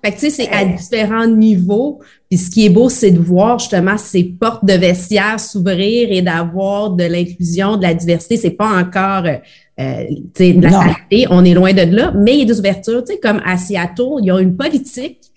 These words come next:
Speaker 1: d'embauche. Ils, ils aspirent à être cinquante cinquante.
Speaker 2: Wow! Mais
Speaker 1: Bon.
Speaker 2: p-, et pourquoi pas ?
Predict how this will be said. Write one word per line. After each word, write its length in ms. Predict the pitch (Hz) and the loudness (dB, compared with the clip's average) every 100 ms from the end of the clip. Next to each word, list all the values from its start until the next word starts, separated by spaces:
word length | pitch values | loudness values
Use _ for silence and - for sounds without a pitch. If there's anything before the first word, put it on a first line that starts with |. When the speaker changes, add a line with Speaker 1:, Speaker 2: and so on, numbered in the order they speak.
| _ - | _ -4
Speaker 1:
d'embauche. 560 | 190 185 180 190 247 262 | 0 2 4 4 0 0
Ils, 200 | 190 208 | -2 0
ils 120 | 202 226 | 0 0
aspirent 680 | 226 - - 294 302 269 | -2 -4 0 2 2 0
à 220 | 196 190 220 | -2 -4 -4
être 100 | 220 | -4
cinquante 520 | 220 196 196 214 - | -4 -4 -4 -4 -4
cinquante. 580 | 208 175 180 175 160 - _ _ _ - | -2 -2 0 -2 -4 -8 _ _ _ -2
Speaker 2:
Wow! 340 | 147 156 - - _ _ _ _ _ - 240 | 2 2 -2 -10 _ _ _ _ _ -4 2
Mais 100 | 262 | 2
Speaker 1:
Bon. 60 | |
Speaker 2:
p-, 200 | - - | 2 2
et 40 | 190 | 2
pourquoi 320 | 277 - 285 214 | 2 0 0 0
pas ? 280 | 359 262 | -2 -4